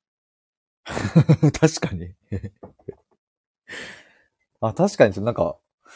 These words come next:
その感じなんかわかりますわ。なんかすごい楽しく話してそう。ちなみに、ケーティーさん、これ無言が嫌ですかってことですよね。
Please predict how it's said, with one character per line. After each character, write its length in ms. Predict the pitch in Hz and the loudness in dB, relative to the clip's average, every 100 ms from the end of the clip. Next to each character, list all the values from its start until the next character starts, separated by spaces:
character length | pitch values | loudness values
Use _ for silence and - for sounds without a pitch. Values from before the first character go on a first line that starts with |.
| - _ _ _ _ - - | -20 _ _ _ _ -20 -16
そ 160 | - 151 | -2 2
の 100 | 175 | 6
感 180 | 185 170 | 6 8
じ 80 | 175 | 6
な 60 | |
ん 40 | 143 | 6
か 60 | |
わ 80 | 101 | 8
か 80 | 123 | 6
り 80 | 131 | 6
ま 120 | 135 | 4
す 100 | 95 | 0
わ。 140 | 82 | -4
な 100 | 104 | -4
ん 20 | |
か 120 | 107 87 | -4 0
す 100 | 127 | 0
ご 80 | |
い 20 | 117 | 0
楽 220 | 113 135 | -2 -4
し 100 | - | -6
く 100 | - | -10
話 260 | 95 98 - | -10 -10 -10
し 20 | |
て 80 | 85 | -12
そ 280 | - 67 _ | -12 -16 _
う。 40 | _ _ _ _ _ _ _ _ _ _ _ _ _ _ _ _ - - - | _ _ _ _ _ _ _ _ _ _ _ _ _ _ _ _ -18 -18 -10
ち 80 | - | 4
な 60 | 180 | 4
み 40 | |
に、 40 | 165 | 6
ケ 80 | 180 | 6
ー 20 | |
テ 60 | |
ィ 40 | 185 | 6
ー 20 | |
さ 60 | 113 | 4
ん、 40 | |
こ 80 | 110 | 2
れ 60 | |
無 180 | 104 127 | 4 6
言 320 | 170 226 226 | 8 6 6
が 200 | 214 214 | 4 4
嫌 220 | 143 165 170 | 4 4 4
で 80 | 110 | 2
す 100 | - | -2
か 100 | 107 | -4
っ 80 | |
て 80 | - | -4
こ 100 | 87 | -6
と 100 | 90 | -6
で 80 | 85 | -6
す 120 | - | -8
よ 80 | - | -16
ね。 180 | - | -18